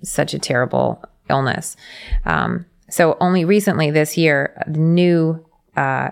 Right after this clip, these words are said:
vaccine for meningitis, this same germ, meningococcal meningitis, but the serotype B,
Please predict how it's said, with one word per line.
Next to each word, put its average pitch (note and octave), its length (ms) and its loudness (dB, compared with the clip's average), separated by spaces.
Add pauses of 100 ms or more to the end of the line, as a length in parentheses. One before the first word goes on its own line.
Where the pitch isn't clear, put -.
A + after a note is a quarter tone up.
(120)
vaccine D3+ 640 -2
for D3 160 -4
meningitis, C#3 680 0
this - 280 -4
same D#3+ 360 0
germ, C#3 360 0
meningococcal C#3+ 640 -2
meningitis, C3+ 680 -2
but C#3+ 240 -2
the C3+ 260 2
serotype C#3+ 760 -2
B, D#3 300 0